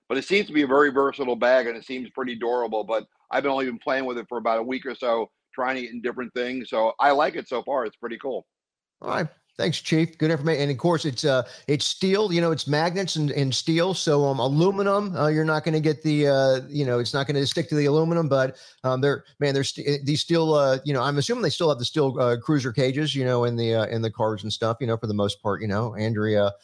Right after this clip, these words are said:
Speaker 2: would know better, uh, better than me. I haven't been, uh, you know, in the back of one lately, and Andrea's been in many of 'em. So, uh,
Speaker 1: 'Cause, like,
Speaker 2: I'm
Speaker 1: for example, Chip,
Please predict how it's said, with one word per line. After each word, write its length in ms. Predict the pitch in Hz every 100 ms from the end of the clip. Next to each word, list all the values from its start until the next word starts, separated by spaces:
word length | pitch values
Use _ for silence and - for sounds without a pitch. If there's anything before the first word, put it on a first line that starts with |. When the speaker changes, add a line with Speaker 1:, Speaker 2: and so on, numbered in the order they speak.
| _ _
Speaker 2:
would 120 | 104
know 200 | 110 110
better, 400 | 101 113 110 104
uh, 140 | 101 101
better 260 | 101 107
than 140 | 101 104
me. 120 | 107
I 60 | 107
haven't 180 | 117
been, 180 | 104 113
uh, 60 | 107 110 -
you 180 | 127
know, 180 | 107 104
in 60 | 107
the 60 |
back 240 | 98 110 113
of 60 |
one 160 | 107 101
lately, 260 | 107 107 107
and 100 | 101
Andrea's 380 | 110 113 107
been 200 | - 107
in 160 | 107 110
many 240 | 123 127
of 120 | 107 95
'em. 140 | 98
So, 320 | - 95 98
uh, 220 | 92 90 - _ -
Speaker 1:
'Cause, 100 | 165
like, 160 | 175
Speaker 2:
I'm 40 | -
Speaker 1:
for 160 | 190 180
example, 420 | 185 208 180 165
Chip, 240 | - 165